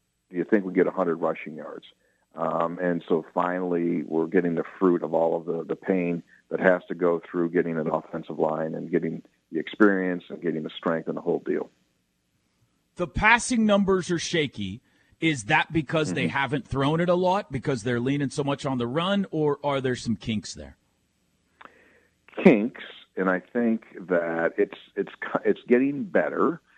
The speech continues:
Speaker 1: Kinda got some weird numbers, right? Like, Garrett Green is among the nation's best in longest pass completions, and yet his percentage isn't, like, a wow. And I think it's a combination of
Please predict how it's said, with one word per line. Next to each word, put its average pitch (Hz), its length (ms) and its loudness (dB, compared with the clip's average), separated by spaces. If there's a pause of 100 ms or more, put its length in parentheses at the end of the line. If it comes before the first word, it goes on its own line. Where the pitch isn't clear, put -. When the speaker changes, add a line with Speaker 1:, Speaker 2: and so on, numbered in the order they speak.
(160)
Speaker 1:
Kinda 101 140 -2
got - 220 2
some 95 160 0
weird 104 300 4
numbers, 76 420 -10
right? 90 260 2
Like, 87 180 -2 (300)
Garrett 110 240 0
Green 98 480 0 (460)
is 87 160 2
among 92 320 2
the 92 80 0
nation's 90 500 0
best 82 560 0
in 82 480 -2 (200)
longest 90 600 0
pass 87 360 -2 (100)
completions, 78 880 -2 (480)
and 90 120 2
yet 92 160 8
his 92 180 -2
percentage 90 840 -2 (540)
isn't, 87 440 2
like, 76 340 -2
a 87 60 2
wow. 82 520 -2 (520)
And 95 380 2
I 92 200 0 (120)
think 107 220 2
it's 92 120 -2
a - 40 -2
combination 95 760 -2
of 82 200 -2